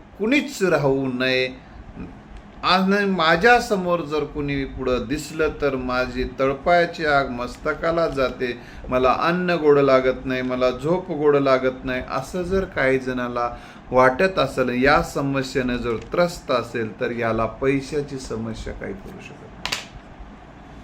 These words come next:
कारण कोणी ना कोणी समोर राहते. तर मित्रो, या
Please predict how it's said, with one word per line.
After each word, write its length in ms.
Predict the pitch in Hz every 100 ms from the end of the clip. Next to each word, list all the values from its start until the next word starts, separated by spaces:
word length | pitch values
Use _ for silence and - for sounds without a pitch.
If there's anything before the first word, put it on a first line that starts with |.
| - -
कारण 180 | 139 147
कोणी 360 | 139 185 208
ना 120 | 214 208
कोणी 260 | 190 165
समोर 320 | 147 135 113
राहते. 300 | 101 92 - - - - - - - - - - -
तर 100 | 131
मित्रो, 340 | 139 160 190 196 196 - -
या 480 | 127 139 147 147 147